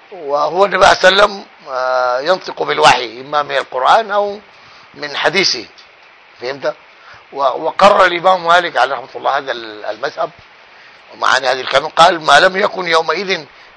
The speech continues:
دينا لن يكون اليوم دينا". قال لهم ده في زمن مالك من تابعين، قال لهم: والله اقول لكم قوله، الشيء ما كان دين في زمن النبي صلى الله عليه وسلم ما ممكن ليله شنو يكون دين،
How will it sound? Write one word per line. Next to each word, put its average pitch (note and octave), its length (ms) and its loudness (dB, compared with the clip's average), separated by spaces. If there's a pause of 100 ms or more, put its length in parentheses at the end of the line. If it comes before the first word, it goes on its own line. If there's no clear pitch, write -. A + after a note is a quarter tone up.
(100)
دينا B3 500 6 (340)
لن E3+ 140 0
يكون F3+ 400 -2
اليوم G3+ 480 4 (640)
دينا". C#3+ 340 -2 (920)
قال F3+ 140 4
لهم G#3+ 400 2
ده G#3 140 4
في A3+ 140 4
زمن A3 220 6
مالك G#3+ 360 4 (120)
من A#2 120 -18
تابعين، C3 280 0
قال D3 320 -2
لهم: G#3 120 0
والله G3 240 4
اقول F#3 180 0
لكم F#3 280 -6
قوله، E3+ 260 0 (440)
الشيء G#3 360 -6
ما G#3+ 180 6
كان G#3 380 4
دين F3+ 400 -4 (640)
في C#3 220 -8
زمن G3 260 4
النبي F#3 200 0
صلى F3+ 60 2
الله F3+ 120 0
عليه G3 80 4
وسلم G3+ 120 0
ما G3 120 4
ممكن F#3+ 180 -4
ليله D#3+ 240 -4
شنو D3 220 -14 (1040)
يكون D#3+ 360 -4
دين، C3+ 260 -6